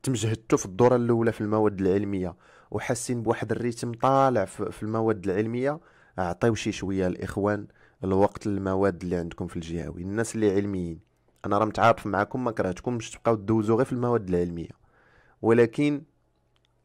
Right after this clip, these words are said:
أم، المهم هذه كتبقى حتى هي ضروريه، الجهوي ضروري باش كيعرفوك واش، واش شديتي شي حاجه من،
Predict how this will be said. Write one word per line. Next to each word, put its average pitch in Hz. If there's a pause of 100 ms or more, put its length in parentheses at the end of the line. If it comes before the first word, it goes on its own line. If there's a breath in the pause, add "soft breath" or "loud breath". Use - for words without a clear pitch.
أم، 101
المهم 92
هذه 90
كتبقى 90
حتى 107
هي 92
ضروريه، 92
الجهوي 92
ضروري 87 (420 soft breath)
باش 95
كيعرفوك 98
واش، 113
واش 101
شديتي 120
شي 113
حاجه 110
من، 120